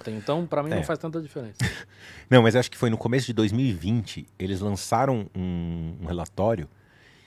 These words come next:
Speaker 2: em que cem empresas de jogos de V R já tinham passado o faturamento de um milhão de dólares anual.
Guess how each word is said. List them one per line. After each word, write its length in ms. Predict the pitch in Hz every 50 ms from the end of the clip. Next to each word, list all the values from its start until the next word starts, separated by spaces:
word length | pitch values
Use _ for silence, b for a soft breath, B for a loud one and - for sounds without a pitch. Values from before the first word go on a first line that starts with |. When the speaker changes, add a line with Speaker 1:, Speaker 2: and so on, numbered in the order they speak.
| b b b b b b b b -
Speaker 2:
em 120 | 104 98
que 180 | - - - 110
cem 560 | - - - - - - 156 180 202 196 - -
empresas 1000 | 123 120 113 - - 104 101 113 117 117 139 135 - - - - - - - - _ _ _ _ _ _ _ _ _ _ - _
de 220 | - 85 80 107 107
jogos 440 | 92 101 107 104 101 82 80 - -
de 140 | - 98
V 120 | 87 - 92
R 360 | 87 90 101 104 82 85 82 - _ _ _ _ _ _ _ _ _ -
já 160 | 92 87 107
tinham 320 | 92 - - - 117 117 113
passado 400 | - 107 101 - - 113 110 110
o 40 | -
faturamento 600 | - 117 - - 113 110 98 95 98 104 - - 104
de 80 | 98
um 20 | 101
milhão 220 | 104 98 98 98
de 100 | 95 98
dólares 320 | 90 92 90 98 95 87 98
anual. 340 | 98 101 95 80 67 -